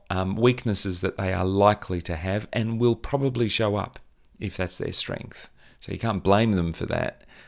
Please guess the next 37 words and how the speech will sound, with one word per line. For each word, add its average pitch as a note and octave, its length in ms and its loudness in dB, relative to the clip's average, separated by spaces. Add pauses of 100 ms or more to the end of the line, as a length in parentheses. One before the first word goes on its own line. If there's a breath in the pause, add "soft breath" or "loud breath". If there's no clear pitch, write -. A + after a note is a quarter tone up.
It's - 240 -2
just F2 180 -6
part F2 320 -2
of E2 220 -4
their E2+ 180 -2
natural - 580 -8 (200)
preference - 440 -4
set. - 280 -4 (1900 soft breath)
So - 220 4
using D3+ 520 4
something C3 280 0
like A2+ 200 2
Belbin A2 320 6
Team B2 240 4
Styles, G2 420 4
another C3+ 360 6
version A#2 360 6
is G2+ 160 2
your F#2+ 120 -8
Gallup A#2 380 6
Strengths B2 440 2
Finder, G#2 340 2
and F#2 140 -2
the G#2 40 -2
Gallup A#2 400 0
Strengths A2 380 -2
Finder G2+ 320 0
is G#2 140 0
another G#2+ 260 2
tool G2+ 320 -2
for - 180 -6 (100)
understanding G#2 800 0
what G2+ 200 -4
the F#2+ 60 -6
different - 560 -6 (200)
individual A2+ 720 0
strengths - 580 0